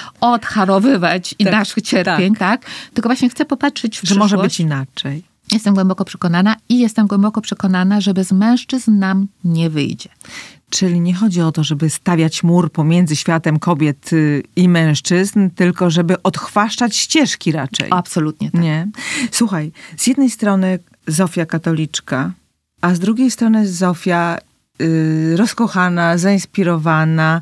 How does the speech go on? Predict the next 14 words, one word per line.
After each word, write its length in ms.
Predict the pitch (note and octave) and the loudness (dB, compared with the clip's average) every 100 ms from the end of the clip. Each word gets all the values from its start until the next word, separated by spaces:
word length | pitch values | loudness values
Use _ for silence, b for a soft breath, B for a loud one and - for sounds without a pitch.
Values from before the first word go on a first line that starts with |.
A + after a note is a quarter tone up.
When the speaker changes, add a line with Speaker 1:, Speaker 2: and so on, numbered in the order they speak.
| B B A#3 G#3 F3+ | B B -8 -8 -4
Speaker 2:
mocą, 680 | D#3+ F#3 G3+ G3 F3+ D#3+ D#3+ | 0 2 2 0 -2 2 2
duchem 640 | D3 A#3 - G3+ E3 D#3 E3+ | 2 0 0 0 0 2 2
natury 720 | G#3 G#3+ G3+ G3+ D#3 C3+ D#3 D#3+ B B G3 F3+ _ - | 2 2 2 2 2 -2 -4 -10 B B -14 -14 _ -6
i 280 | F#3+ G3 F#3 _ - | -2 0 -2 _ -2
też 200 | G#3 G3+ | 0 0
wierząca 600 | A3+ A#3+ G#3+ F#4 G4+ A#3+ | 2 2 2 0 0 -2
w 80 | - | -2
tę 100 | F#3 | 0
moc 280 | F3+ G#3 - | 2 2 0
natury, 420 | F3 F3+ E3 D#3 _ E3+ | -2 0 0 -2 _ -2
wręcz 320 | G3 G#3+ - | 0 0 0
taka 240 | A3 A3+ | -2 -2
bliska 320 | G3+ C4+ - | 0 -2 0
duchowości, 1000 | A#3 B3 B3+ G#3+ D#4+ F#4+ - - - D#3+ | -2 0 0 0 0 0 -4 -4 -2 -2